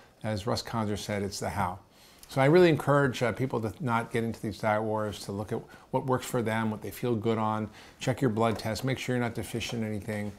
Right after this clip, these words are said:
if you're, uh, vegan especially, and, and see, um, you know, what works for you. But try to be aspirational around a regenerative diet, around the Pegan principles. Uh, my, my, and I have another book, believe it or not, coming out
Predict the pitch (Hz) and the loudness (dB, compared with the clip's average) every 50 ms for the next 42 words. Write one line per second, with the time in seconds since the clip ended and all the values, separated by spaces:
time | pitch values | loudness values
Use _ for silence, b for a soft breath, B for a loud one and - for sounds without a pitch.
0 | B B B B B - 113 107 107 104 107 - 123 107 104 98 110 113 110 104 | B B B B B 0 0 2 2 0 0 -2 -2 -2 -2 0 0 0 0 0
1 | 110 107 101 - - 117 107 - - 110 107 104 104 101 B B B B B B | -2 -4 -4 -2 -2 -2 -2 -2 -2 -4 -4 -4 -4 -6 B B B B B B
2 | B - 135 123 123 123 127 131 131 127 113 - 160 160 165 160 160 156 156 156 | B -2 2 2 4 4 2 2 2 0 2 4 4 6 8 8 8 8 8 6
3 | 156 156 160 - - - 165 151 151 147 151 160 160 175 180 175 - - 170 185 | 4 2 0 -6 -8 -4 0 2 4 6 6 6 6 6 4 2 2 4 4 6
4 | 202 185 135 110 117 113 - - 131 143 143 139 127 131 131 127 120 117 113 - | 8 8 6 6 4 0 -2 0 0 2 2 2 2 2 2 2 2 0 0 -2
5 | - 117 110 113 107 - - 123 110 107 104 101 98 95 95 95 - - B B | -2 0 0 0 0 -2 -4 -4 -4 -4 -2 -2 -2 -2 -4 -6 -8 -12 B B
6 | B B B B B 110 104 104 95 110 104 101 98 98 98 110 110 110 110 107 | B B B B B -2 -2 0 0 0 0 0 0 0 2 4 4 4 4 2
7 | 110 - - B B B B B B - 107 101 98 95 95 95 98 117 107 - | 0 -2 -6 B B B B B B -4 -2 0 0 0 0 -2 -4 -6 -8 -2
8 | - 131 131 113 120 110 98 113 113 107 - 113 110 110 107 104 98 95 107 107 | 2 4 4 4 4 2 2 0 -2 -2 -2 -2 -2 0 0 0 -2 -2 -4 -6
9 | - - 110 104 101 98 98 101 101 117 117 110 113 110 101 110 107 117 113 104 | -6 -6 -6 -4 -2 -2 0 -2 -2 -2 -2 -2 0 0 0 0 0 0 0 0
10 | 101 104 95 - 110 104 98 104 104 101 98 - 110 107 101 101 101 98 101 101 | 0 -2 -2 -2 -2 -2 -2 -2 -2 -4 -4 -4 -4 -2 -2 0 0 0 -2 -4